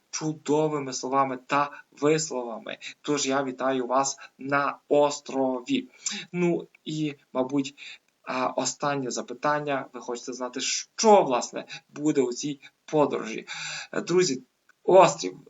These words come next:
таємничий, мовний, але привідкрию вам деякі секрети. Ось, е, для прикладу: перший урок, так, е, нашої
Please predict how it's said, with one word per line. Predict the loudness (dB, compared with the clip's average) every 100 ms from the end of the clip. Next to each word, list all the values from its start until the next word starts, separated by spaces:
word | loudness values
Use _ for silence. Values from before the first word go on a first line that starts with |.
| 0
таємничий, | 4 4 2 -2 0 2 2 2 -2 -4 -6
мовний, | -4 -2 6 6 6 4 0 0 -8 -12 -2
але | 4 4 4 2 0 -2 -10 -20 _ -10
привідкрию | -8 -6 -6 -10 -14 -8 -2 -2 -2
вам | -2 -4 -4
деякі | -6 -6 -6 -10 -14 -10
секрети. | -10 -10 -12 -4 -4 -2 -6 -2 -2 -4 0
Ось, | 4 6 4 -6 _ _ _ -14
е, | -10 -10 -12 -18 _
для | -10
прикладу: | -8 -8 -10 -12 4
перший | 6 6 4 -6
урок, | -10 -4 2 0 0 -16 _ -12
так, | -10 -10 -14 -18 -14 -14 0
е, | 4 4
нашої | 4 -2 -2 -6 -10 -8 -8